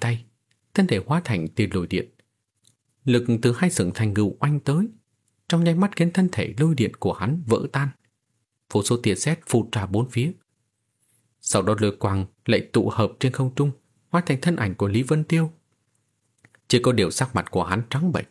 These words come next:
hai cánh tay đẫm máu tiền huyết. Lúc này Bắc Minh Nguyên Hải, mười ngón bắn ra liên tục, hiện ra ngọc bích sắc chỉ khôi. Đầu ngón tay tỏa ra âm khí mờ mịt, đột ngột điểm xuống. Huyền âm thất chỉ,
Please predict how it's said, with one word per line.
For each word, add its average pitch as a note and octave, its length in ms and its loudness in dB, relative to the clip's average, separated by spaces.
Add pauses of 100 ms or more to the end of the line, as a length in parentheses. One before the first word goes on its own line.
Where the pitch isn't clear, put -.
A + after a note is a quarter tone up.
(440)
hai F#2+ 360 2
cánh B2 140 0
tay F#2 120 0
đẫm G#2+ 280 -2
máu D3 280 0
tiền D#2 240 0
huyết. A2 200 0 (1400)
Lúc - 160 -8
này F#2+ 260 2
Bắc B2 200 0
Minh G#2 140 2
Nguyên G#2+ 160 0
Hải, E2 260 -6 (560)
mười G#2 220 4
ngón G#2+ 380 0
bắn F3+ 220 0
ra D3+ 160 0
liên D#3 140 2
tục, - 280 -6 (300)
hiện - 180 0
ra D#3 100 0
ngọc B2+ 280 0
bích F#3+ 280 -2 (140)
sắc - 220 -4 (200)
chỉ E2 240 -2
khôi. - 280 -4 (760)
Đầu B2+ 140 4
ngón D3 200 0
tay D#3+ 120 0
tỏa E2+ 280 -4
ra - 100 -4
âm G#2+ 220 -2
khí D#3 320 -2
mờ F2+ 280 -2
mịt, F2 160 -2 (300)
đột A#2+ 180 2
ngột G#2+ 180 0
điểm G2 240 0
xuống. C3 260 -2 (540)
Huyền B2+ 260 4
âm E3 300 2
thất A3 140 -2 (100)
chỉ, E2 300 -2